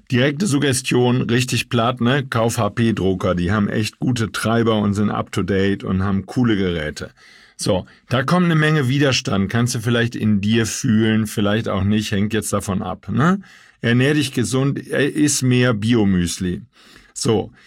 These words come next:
ich kann das für mich sagen und das hängt vielleicht für die Fortgeschrittenen von euch, die sich schon mit Metaprogrammen <laughs> beschäftigt haben, es kann natürlich auch daran liegen, dass ich Gegenbeispielsortierer bin. Lass uns einfach mal allgemein festhalten, je direkter ich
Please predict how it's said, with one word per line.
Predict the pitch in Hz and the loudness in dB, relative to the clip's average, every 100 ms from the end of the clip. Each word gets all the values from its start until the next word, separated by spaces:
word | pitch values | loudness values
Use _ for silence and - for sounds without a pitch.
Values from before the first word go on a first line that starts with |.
| - _ _ _ _ _ _ _ - | -20 _ _ _ _ _ _ _ -2
ich | 147 | -2
kann | - 165 | 0 0
das | 160 - | 0 0
für | 135 | 2
mich | 123 143 131 | 2 2 0
sagen | - 139 147 135 139 | -2 0 0 0 -2
und | 123 | 0
das | 120 120 | 0 0
hängt | 131 139 | 0 0
vielleicht | - 117 113 131 127 | 0 0 2 0 0
für | 123 110 | -2 0
die | 117 113 | 0 0
Fortgeschrittenen | 104 120 123 139 120 127 120 117 | 0 -2 -2 -2 -2 -2 0 0
von | 120 113 | 0 -2
euch, | 113 117 120 | 0 0 0
die | 117 | -2
sich | 107 | -2
schon | 104 110 | -2 0
mit | 107 | 2
Metaprogrammen | 107 110 120 117 110 110 107 | 0 0 -2 -2 0 0 0
<laughs> | |
beschäftigt | - 135 117 - - | -2 -4 -6 -8 -2
haben, | 131 117 | 0 0
es | 123 - | -2 0
kann | 123 | 2
natürlich | 120 - 107 - | 2 0 -2 -2
auch | 107 | -2
daran | 110 107 107 | 0 0 0
liegen, | 113 110 | 0 0
dass | 107 | -2
ich | 110 - | -4 -2
Gegenbeispielsortierer | 104 95 92 90 - 87 90 - 87 85 | 0 2 0 0 -2 -4 -2 -2 -2 -2
bin. | 87 85 - - - - - _ 135 | -2 -4 -4 -16 -20 -20 -20 _ -2
Lass | 143 180 | 0 2
uns | 165 | 0
einfach | - 151 160 | 0 0 0
mal | 139 127 | 0 0
allgemein | 135 139 127 123 139 139 | 0 0 0 2 0 -2
festhalten, | - 139 - 151 139 139 139 135 135 127 - - _ - | -4 -4 -4 -4 -2 -2 -4 -4 -4 -8 -16 -20 _ -6
je | 113 127 | 0 2
direkter | 123 113 131 131 151 135 131 131 | 4 2 2 0 -2 0 0 -2
ich | - 123 | -2 -2